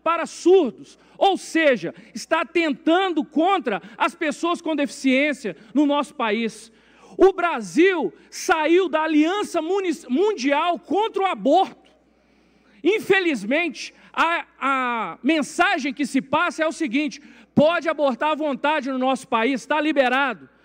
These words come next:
Veto à programação robótica nas escolas.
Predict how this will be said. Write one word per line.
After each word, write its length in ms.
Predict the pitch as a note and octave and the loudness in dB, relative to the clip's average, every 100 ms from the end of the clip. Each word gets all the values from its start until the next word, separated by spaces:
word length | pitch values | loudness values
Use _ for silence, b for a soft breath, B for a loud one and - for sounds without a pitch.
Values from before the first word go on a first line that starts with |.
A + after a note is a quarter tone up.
| b b b - | b b b -8
Veto 640 | E3+ F3+ D4 E4+ E4+ E4+ | -2 4 4 4 -2 -4
à 100 | D#4 | -2
programação 920 | D#4+ E4 D4 C#4 D#4 D4+ C4 - D#4 B3+ | -2 0 0 2 0 0 -4 -2 0 2
robótica 800 | C#4 G#3 G#3+ C#4+ D#4 - D4 C#4 | 0 2 4 4 4 -4 -6 -2
nas 180 | C#4+ | -2
escolas. 960 | A#3+ - - B3 D4+ B3+ C#3 - - | -4 -10 0 2 4 2 -4 -16 -20